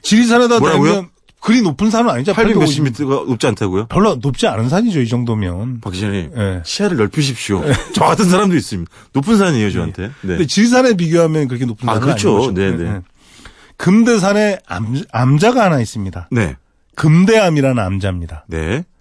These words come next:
Speaker 1: 이게 천삼백 년 된 암자예요.
Speaker 2: 오, 오래됐네요.
Speaker 1: 금대암 한가운데 무량수각이라는 건물이 있습니다.
Speaker 2: 네, 무량수각.
Speaker 1: 네,
Speaker 2: 네.
Speaker 1: 무조건 내비게이션에
Speaker 2: 네.
Speaker 1: 금대암 치시고
Speaker 2: 네.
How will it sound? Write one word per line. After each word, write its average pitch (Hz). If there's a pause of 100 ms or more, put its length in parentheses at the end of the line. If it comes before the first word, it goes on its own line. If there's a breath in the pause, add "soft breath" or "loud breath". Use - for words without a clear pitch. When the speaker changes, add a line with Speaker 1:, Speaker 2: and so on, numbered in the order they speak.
(680)
Speaker 1:
이게 151
천삼백 247
년 240
된 147
암자예요. 90
Speaker 2:
오, 90
오래됐네요. 78 (960 loud breath)
Speaker 1:
금대암 214
한가운데 202
무량수각이라는 190
건물이 139
있습니다. 92
Speaker 2:
네, 92
무량수각. 95
Speaker 1:
네, 127
Speaker 2:
네. 107
Speaker 1:
무조건 208 (220)
내비게이션에 165
Speaker 2:
네. 95 (320 soft breath)
Speaker 1:
금대암 180
치시고 156
Speaker 2:
네. 98